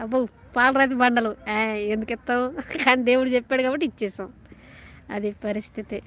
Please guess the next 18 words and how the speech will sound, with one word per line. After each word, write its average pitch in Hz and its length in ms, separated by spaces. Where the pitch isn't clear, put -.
So, 247 60
అక్కడక్కడ, 240 480
ఆ, 208 120
కొన్ని 214 440
సేవకులు 226 580
ఆదరిస్తే 214 760
ఆ 214 240
సేవకుల 208 500
దగ్గర 202 260
ఉంటా, 202 240
సువార్త 202 440
ప్ర-, 196 340
పరిచర్య 202 340
చేస్తా 233 340
ఉన్నానన్నమాట. 180 760
ఇంకేదైనా 202 500
సందేహాలు 208 560
ఉన్నాయా? 196 360